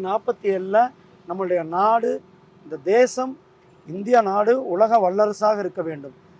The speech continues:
அதை முன்னெடுத்து தான் நாம் இந்த தேர்தலை களத்தில் இருக்கிறோம். இந்த நாட்டின் வளர்ச்சியை முன்னெடுத்து தான் இந்த களத்தில் இருக்கிறோம். இந்த தேசத்தினுடைய மேம்பாட்டை வச்சு தான் நம் முன்னேற்றம்,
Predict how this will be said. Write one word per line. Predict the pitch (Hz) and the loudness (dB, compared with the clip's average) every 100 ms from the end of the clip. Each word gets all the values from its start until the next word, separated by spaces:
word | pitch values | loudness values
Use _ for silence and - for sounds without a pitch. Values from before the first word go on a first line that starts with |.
| _ - | _ -4
அதை | 190 226 269 240 | 0 2 2 0
முன்னெடுத்து | 226 254 254 - | -4 -2 -4 -4
தான் | 233 277 | -2 -2
நாம் | 240 214 | -2 -6
இந்த | 208 190 | -8 -6
தேர்தலை | 202 196 196 190 | -4 -4 -4 -6
களத்தில் | 180 180 185 160 | -8 -10 -10 -12
இருக்கிறோம். | 156 135 147 123 _ _ - - | -14 -12 -14 -14 _ _ -20 -10
இந்த | 170 | -6
நாட்டின் | 175 220 226 254 | 0 0 -2 -6
வளர்ச்சியை | 196 190 240 196 262 | -2 0 -2 -4 -8
முன்னெடுத்து | 240 220 208 196 | -8 -8 -8 -6
தான் | 240 220 | -6 -6
இந்த | 190 180 | -12 -8
களத்தில் | 185 196 185 | -10 -8 -10
இருக்கிறோம். | 165 - 147 131 _ - - _ | -10 -10 -12 -12 _ -20 -20 _
இந்த | 170 156 | -14 -4
தேசத்தினுடைய | 220 247 233 226 220 185 | -2 -2 -6 -8 -8 -6
மேம்பாட்டை | 196 226 220 214 196 | -6 0 -2 -2 -10
வச்சு | 190 196 | -10 -8
தான் | 240 277 - 180 | -8 -8 -18 -16
நம் | 160 165 - | -16 -16 -20
முன்னேற்றம், | 160 160 156 160 | -14 -14 -14 -18